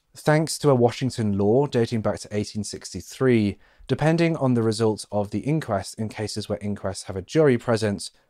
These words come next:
the coroner may issue arrest warrants for those the jury felt were involved. In the case of Rhonda Reynolds, a jury was indeed present, and it would become their duty to decide if Rhonda had indeed been murdered all of those years ago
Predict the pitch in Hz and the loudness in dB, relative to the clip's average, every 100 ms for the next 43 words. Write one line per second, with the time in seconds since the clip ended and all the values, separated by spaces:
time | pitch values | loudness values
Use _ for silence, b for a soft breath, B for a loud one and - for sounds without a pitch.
0 | _ 127 - 143 151 139 117 110 131 127 | _ -10 -2 2 2 2 0 -2 -4 -6
1 | - 107 101 104 101 143 - 107 90 82 | -4 -4 -4 -4 -2 -2 -4 -4 -4 -4
2 | 82 - - 117 104 101 98 - 107 - | -8 -12 -10 -8 -2 -2 -2 -6 -10 -2
3 | 104 131 - 90 90 - - 113 107 - | 0 0 -4 -6 -6 -8 -8 -6 -6 -6
4 | 123 120 117 82 71 - - b b b | -10 -6 -4 -4 -6 -14 -20 b b b
5 | b b 139 147 160 160 147 135 120 110 | b b -2 2 4 4 4 4 4 6
6 | 147 120 95 - - 113 - 123 127 120 | 6 4 0 -6 -8 -6 -2 0 0 0
7 | 107 - 107 95 90 - - 151 98 80 | -4 -4 -6 -6 -8 -6 -2 0 -2 -8
8 | - b b b b 107 104 92 104 104 | -14 b b b b -4 -4 -4 -4 -4
9 | 101 - 95 90 90 87 - 135 147 113 | -6 -8 -8 -6 -6 -6 0 0 0 -2
10 | 98 92 98 101 - 104 98 95 92 104 | -2 -4 -8 -8 0 0 0 -4 -8 -2
11 | 117 117 107 104 - 101 101 104 98 104 | 0 2 0 -2 -6 -6 -6 -6 -2 -2
12 | 107 - 98 92 98 147 147 113 104 b | -2 -4 -6 -4 0 2 4 2 0 b
13 | b b b 104 123 131 127 - 85 85 | b b b -8 -6 -4 -4 -4 -8 -8
14 | 90 117 110 107 104 | -6 0 2 2 0